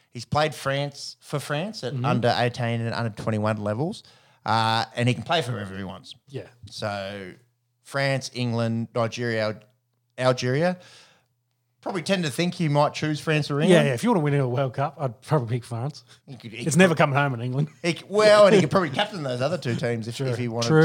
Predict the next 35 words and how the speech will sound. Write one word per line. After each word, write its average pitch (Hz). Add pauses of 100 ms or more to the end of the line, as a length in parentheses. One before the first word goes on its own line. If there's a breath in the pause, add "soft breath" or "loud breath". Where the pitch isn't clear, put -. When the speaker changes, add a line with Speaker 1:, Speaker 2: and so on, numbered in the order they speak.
Speaker 1:
to. 131 (420 loud breath)
Uh, 123
I 127
think 131
he's 117
probably 107
way 98
too 98
good 95
to -
be 92
at 98 (120)
Crystal 95
Palace, 98
uh, 101
Speaker 2:
Yeah. 95
Speaker 1:
for -
much 98
longer. 98
So -
keep 131
an 113
eye -
on 101
him. 117
But 107
Luton 147
getting, 135 (160)
getting, 139
uh, 127
the 120
win 120 (320 soft breath)
in 113
their 117
little, 113